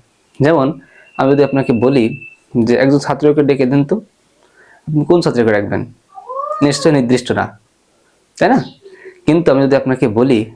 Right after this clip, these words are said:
যেমন আমাদের, আহ, ইহদা একাডেমি, এটার ওনার হচ্ছেন আমাদের মুফতি বুরহানুদ্দিন মাসুম কাসেমি সাহেব হাফিজাহুল্লাহ, আহ, উনি হচ্ছেন আমাদের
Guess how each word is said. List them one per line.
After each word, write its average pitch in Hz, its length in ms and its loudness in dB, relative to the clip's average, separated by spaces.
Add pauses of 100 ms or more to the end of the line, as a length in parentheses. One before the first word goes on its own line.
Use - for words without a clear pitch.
যেমন 127 180 4
আমাদের, 123 480 0 (440)
আহ, 110 300 0 (300)
ইহদা 143 240 2
একাডেমি, 131 540 0 (480)
এটার 117 400 -2 (280)
ওনার 143 280 0
হচ্ছেন 123 240 -6
আমাদের 107 360 -2 (360)
মুফতি 117 240 -4
বুরহানুদ্দিন 113 480 0
মাসুম 120 480 -2 (840)
কাসেমি 127 360 0
সাহেব 123 300 -2
হাফিজাহুল্লাহ, 117 640 0 (540)
আহ, 117 220 -2
উনি 147 160 4
হচ্ছেন 151 360 0
আমাদের 120 280 0